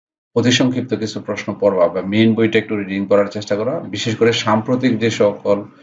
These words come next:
ইস্যুগুলো আছে, চব্বিশের আন্দোলন বা আওয়ামী লীগ সরকারের বিভিন্ন বিষয়গুলো,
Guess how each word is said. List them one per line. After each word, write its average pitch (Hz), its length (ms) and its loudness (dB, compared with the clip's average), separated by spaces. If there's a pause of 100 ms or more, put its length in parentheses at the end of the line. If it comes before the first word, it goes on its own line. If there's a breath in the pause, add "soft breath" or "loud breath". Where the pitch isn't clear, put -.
(240 loud breath)
ইস্যুগুলো 117 440 2
আছে, 104 360 0 (640)
চব্বিশের 104 480 0
আন্দোলন 98 540 -4 (100)
বা 92 420 -6 (340)
আওয়ামী 101 240 0
লীগ 98 100 -4
সরকারের 98 420 0
বিভিন্ন 95 460 -10
বিষয়গুলো, - 720 -6